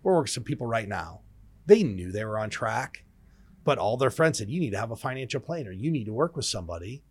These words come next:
So we're just validating all the good things that they've done and just a little bit of fine tuning. They've done a great job. So peace of mind is really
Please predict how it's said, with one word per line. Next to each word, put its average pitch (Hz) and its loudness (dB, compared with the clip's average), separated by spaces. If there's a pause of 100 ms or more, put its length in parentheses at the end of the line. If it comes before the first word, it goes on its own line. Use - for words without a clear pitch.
(320)
So 160 4 (380)
we're 139 8
just 143 0
validating 117 4
all 175 4
the 170 4
good 143 2
things 143 0
that 135 -4
they've 117 -4
done 117 2
and 165 2
just 220 4
a 220 12
little 175 10
bit 170 6
of 117 2
fine 120 0
tuning. 151 -4
They've 208 4
done 220 2
a 214 -2
great 196 4
job. 180 0 (320)
So 143 8
peace 196 4
of 127 8
mind 101 0 (380)
is 135 2
really 127 4